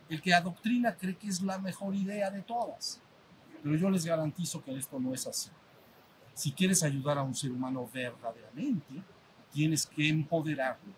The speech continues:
tienes que regresarle el poder, tienes que decirle, "Dentro de ti está la sabiduría divina, deja de buscar afuera, búscala dentro y la vas a encontrar,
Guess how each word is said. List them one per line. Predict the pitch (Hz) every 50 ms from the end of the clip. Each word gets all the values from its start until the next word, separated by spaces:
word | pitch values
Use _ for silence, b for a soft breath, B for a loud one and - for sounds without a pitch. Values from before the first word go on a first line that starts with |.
| - -
tienes | - 156 170 170 -
que | - 170
regresarle | 156 156 139 127 127 123 - - - - 156 170 170 151 151 147
el | 135 120
poder, | - - 139 131 123 127 123 120 120 117
tienes | - 156 156 156 -
que | - 147
decirle, | 131 - - 147 139 143 - -
"Dentro | 165 214 247 240 220 - 214 196 165
de | 156 143
ti | - - 226 233 185 - - - - - - - - - - - - - - -
está | - 151 - - - - 170
la | 175 175 160
sabiduría | - 160 147 156 147 147 143 151 151
divina, | 143 143 139 127 127 123 110 98 - - - - - - - - - - - - 143
deja | 151 226 233 - - 226
de | 180 156
buscar | 147 143 - - 151 139
afuera, | 131 - - 131 113 - - - - - - -
búscala | 139 180 220 - - 208 156 127
dentro | 123 151 214 262 262 214 - 262
y | 254
la | 185 131
vas | 123 131 - 175
a | 170
encontrar, | 170 160 190 202 196 - 254 294 277